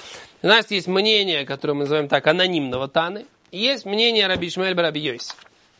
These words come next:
Те-, теперь Гемара говорит: «Окей, а теперь давай сравним, почему этот учил оттуда, а этот учил оттуда. И что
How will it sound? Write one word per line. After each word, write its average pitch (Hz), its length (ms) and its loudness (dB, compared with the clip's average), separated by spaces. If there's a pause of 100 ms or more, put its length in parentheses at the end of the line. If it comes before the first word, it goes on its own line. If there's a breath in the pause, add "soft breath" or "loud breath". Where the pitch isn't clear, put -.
(680 loud breath)
Те-, 190 280 -4
теперь 247 320 -2
Гемара 226 720 0 (320)
говорит: 196 360 -2
«Окей, 226 360 -2 (320 soft breath)
а 147 120 -4
теперь 240 220 2
давай 247 200 2
сравним, 262 460 -2
почему 226 400 0
этот 214 240 -2
учил 233 260 -4
оттуда, 233 320 0
а - 40 4
этот 196 160 -4
учил 208 240 0
оттуда. 185 420 -4
И 180 80 -2
что 226 640 2